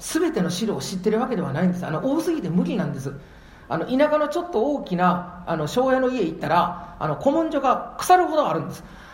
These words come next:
あの、近世や近代の人は資料を覚えてるってことをあんまり期待してないんです。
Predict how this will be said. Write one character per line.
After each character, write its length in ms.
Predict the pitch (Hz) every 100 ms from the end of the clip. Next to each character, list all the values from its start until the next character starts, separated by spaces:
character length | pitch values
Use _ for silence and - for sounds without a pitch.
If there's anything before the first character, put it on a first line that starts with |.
| -
あ 100 | -
の、 240 | 175 165 175
近 240 | - 359 320
世 220 | 226 160
や 140 | 160
近 240 | 170 269 226
代 100 | 147
の 80 |
人 160 | 151 147
は 300 | 156 147 -
資 200 | - -
料 100 | 359
を 260 | 453 151 233
覚 200 | 311 349
え 40 |
て 80 | 339
る 100 | 311
っ 20 |
て 120 | 294 -
こ 80 |
と 80 | 151
を 80 | -
あ 40 |
ん 60 | 220
ま 80 | 294
り 80 | 294
期 100 | -
待 160 | 185
し 60 | 180
て 120 | 339
な 80 | -
い 40 |
ん 20 |
で 60 | -
す。 100 | -